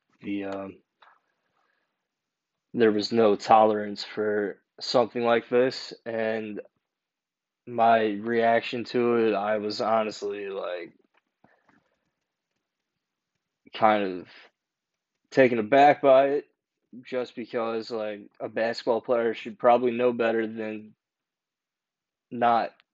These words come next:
that he's on a live mic when he's, like, doing shit like that. So, if you're gonna say it, you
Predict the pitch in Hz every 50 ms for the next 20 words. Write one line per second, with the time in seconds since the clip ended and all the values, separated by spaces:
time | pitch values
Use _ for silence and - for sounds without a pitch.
0 | _ - - _ _ _ - - 113 123 117 117 113 110 110 107 107 107 107 101
1 | - - _ _ _ _ _ _ _ _ - - - - 123 117 107 123 120 117
2 | 117 110 107 107 104 104 113 110 113 113 113 107 98 104 107 107 107 101 117 110
3 | 101 95 - - _ - 113 110 107 104 104 104 107 107 104 - 107 101 98 101
4 | 98 98 98 - - 113 110 104 95 98 - - 104 98 - 69 76 - - 78
5 | 78 - - _ _ _ _ _ _ _ _ _ _ _ _ _ _ _ _ _
6 | _ _ _ _ _ _ _ _ _ _ - - - - 120 110 110 110 110 104
7 | 107 - - _ _ _ _ _ _ _ _ _ _ _ _ _ _ _ _ _
8 | _ _ _ _ _ _ _ _ _ - 135 113 - 123 135 131 120 139 131 117
9 | - - - 127 123 123 123 120 110 98 - - - 92 113 117 113 110 110 107
10 | 110 110